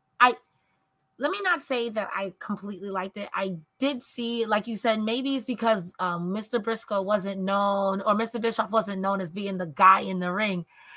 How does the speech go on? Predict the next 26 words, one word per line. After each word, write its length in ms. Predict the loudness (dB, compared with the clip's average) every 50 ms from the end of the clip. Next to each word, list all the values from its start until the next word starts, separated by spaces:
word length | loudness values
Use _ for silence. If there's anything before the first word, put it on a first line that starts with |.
| -6 2 4
but 140 | 6 6
it 120 | 6 4 2
did 220 | 0 -2 -2 -4
seem 320 | -6 -6 -4 -2 -2 -2 -2
a 60 | 0
little, 500 | 0 0 0 0 0 0 0 -2 -4 _ _ _ _ -2
not 240 | 2 2 2 2 2
disjointed, 800 | 0 0 0 0 -2 -4 -4 -4 -4 -4 -2 -2 -2 0 -2 -4 -6 _ _ _ _ _ _
but 160 | 4 6 8
the 60 | 6 6
match 320 | 6 8 6 4 4 0
itself 320 | -6 -2 2 2 2 2 0 -4
was 140 | -6 -6 -4
good. 200 | -2 -2 0 0
I 120 | -2 -4
think 320 | -6 -6 -6 -6 -6 -6 _ _ _ _ _ _ -8
Kenny 300 | -2 -2 0 0 -2 -4
King 220 | -2 -2 -2 -2 -4
is 100 | -4 -4
a 80 | -6
star 280 | -6 0 2 4 4 4
no 100 | 2 0
matter 280 | 0 0 0 0 -2 -2
what 240 | 0 0 -2 -2
he 180 | -2 -6 -6 -6
does. 520 | -4 -2 0 0 0 0 -2 -4 -8 -14